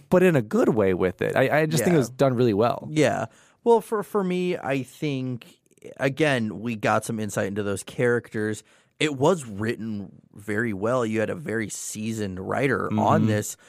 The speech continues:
Speaker 2: And if you go to his, his website, Peter David, it's just a laundry list of shit he does. You can scroll,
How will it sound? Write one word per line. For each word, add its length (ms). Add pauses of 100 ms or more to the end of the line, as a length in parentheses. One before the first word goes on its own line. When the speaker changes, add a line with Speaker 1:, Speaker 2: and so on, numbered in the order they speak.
(120)
Speaker 2:
And 80
if 80
you 120
go 400
to 380
his, 680
his 420 (100)
website, 460
Peter 200
David, 420 (360)
it's 140
just 180
a 40
laundry 500
list 200
of 100
shit 200
he 80
does. 260
You 80
can 160
scroll, 560